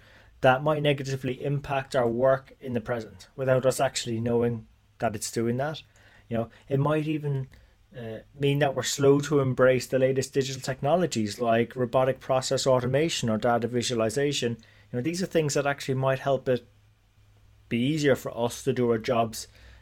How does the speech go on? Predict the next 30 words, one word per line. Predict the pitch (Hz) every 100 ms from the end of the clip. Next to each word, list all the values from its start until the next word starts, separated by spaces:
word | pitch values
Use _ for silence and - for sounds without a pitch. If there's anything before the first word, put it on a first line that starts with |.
| -
uh, | 117 110
currently. | - 180 208 123 117 127 - - - - - - -
And | 156
also, | 175 185 180 156 156
we | 151 151
may | 151 147
be | 139 143
slow | - 151 147
to | 147
then | 135 117 143 139 131 - -
enhance | 139 147 143
some | 147
of | 131
our | 139
softer | 131 165 160 - 139
skill | - 143 123
sets, | 110 117 117
the | 131
less | 127 -
technical | - 165 165 - 156
ones | 151 165 170 - - - -
that | 139
allow | 135 135 135
us | 123 -
to | 135
work | 120 127 127 135
more | 131 131 -
effectively | - 143 139 147 156
with | 147
others, | 156 202 147 -